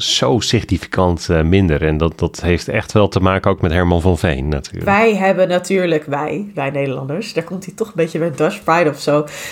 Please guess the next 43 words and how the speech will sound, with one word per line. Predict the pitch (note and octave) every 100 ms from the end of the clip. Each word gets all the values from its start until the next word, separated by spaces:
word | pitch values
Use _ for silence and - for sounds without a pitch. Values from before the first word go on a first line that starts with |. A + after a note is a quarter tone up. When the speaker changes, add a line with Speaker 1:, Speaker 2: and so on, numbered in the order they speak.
| -
Speaker 2:
Maar | E3+ F#3
wij | G#3+
hebben | G#3+ G3+
natuurlijk | G3 A3 G3 E3+
die | G3
fantastische | - G3 A#3+ B3+ B3+ A3 -
openings | A3+ C4+ G3+ F3 -
van | F#3
die | E3+
spetters | - A#3+ A#3+ G3+ -
Pieter | - A3+ G3+
Pater. | G#3 A#3+ C#4 - D3 D3 - -
In | F3+
de | G3 F3
Japanse | E3+ E3+ B3 C4 -
opening | F#3 F3 E3+
is | E3+
het | F3
echt | G3+ G3+
een | F3
beetje | F3 F3 D#3+
een |
soort | D#3+ E3+ E3 E3+ - -
kereltje | B3 B3 F#3 F#3+
op | F3+ -
avontuur | F#3 F#3 F#3 B3+ C4+ G#3+ D#3 C#3+ D#3
la-, | F3+ F3 E3
riedeltje. | G3+ G3+ D3 - D#3+
En | D#3 - F3+
het | F3+ F#3
is | F3+
niets | G3 A3 - - - _
Spetter | _ - G3+ G3+
Pieter | F3+ -
Pater. | G#3+ A#3 - C#3+ A#2
Dat | G3 G3
he-, | G#3+
ze | G#3
hebben | A#3 G#3+
een | F#3
heel | F#3 D4
ander | F3+ F#3 F#3+
nummer. | A#3+ F3 D#3+